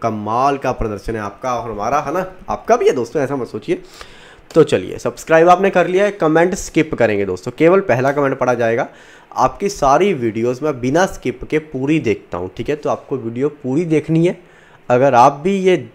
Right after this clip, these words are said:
सत्तर हज़ार, ये दो लाख या पचहत्तर हज़ार या कोई भी बढ़िया अगर देख,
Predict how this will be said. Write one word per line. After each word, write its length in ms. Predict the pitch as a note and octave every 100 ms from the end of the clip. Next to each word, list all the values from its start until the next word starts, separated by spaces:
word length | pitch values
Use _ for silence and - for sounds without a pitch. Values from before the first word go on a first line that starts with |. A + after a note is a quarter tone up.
| _
सत्तर 420 | - B2+ - D#3+
हज़ार, 420 | D#3 C#3+ B2 A#2+ -
ये 120 | C3+
दो 280 | B2 G#2 A2
लाख 360 | C#3 C3 C#3 - - - - -
या 100 | C3+
पचहत्तर 520 | - C3 A#2 - D#3+
हज़ार 420 | C#3+ B2+ B2 C3+ -
या 120 | C#3+
कोई 260 | C#3+ F3 F#3+
भी 80 | G#3
बढ़िया 400 | C3+ A#2+ C3 D#3
अगर 160 | C#3+
देख, 200 | C3 B2